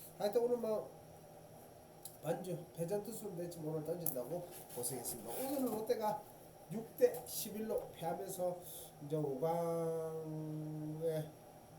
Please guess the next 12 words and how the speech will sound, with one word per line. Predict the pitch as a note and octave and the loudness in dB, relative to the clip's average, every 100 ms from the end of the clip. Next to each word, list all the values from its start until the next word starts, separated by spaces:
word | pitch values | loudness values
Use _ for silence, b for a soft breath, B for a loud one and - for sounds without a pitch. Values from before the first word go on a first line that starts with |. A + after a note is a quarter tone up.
| - - | -14 -4
길이 | D#3 D#3 | 0 2
좀 | D#3+ B3+ - - | 2 0 -4 0
멀어지고 | D#3 G3+ F3 F3+ E3+ E3+ E3 - | 4 4 4 0 0 2 2 2
있는데 | C#3+ E3 D#3+ C#3+ C#3 B B B - - | -2 -2 0 -2 -2 B B B -8 -2
그래도 | D#3 D#3 D3+ | 0 0 0
지금 | D#3+ D3 | -2 2
오 | D3+ | 4
위하고 | F#3+ F#3+ D3+ | 6 4 2
네 | C#3+ | 0
게임입니다. | F3+ A3 F#3+ C3+ B2 A#2 | 0 0 2 0 -2 -6
네 | B2 | -4
게임인데 | E3 D#3+ C#3+ C#3+ C#3 | -2 -2 -2 -2 -2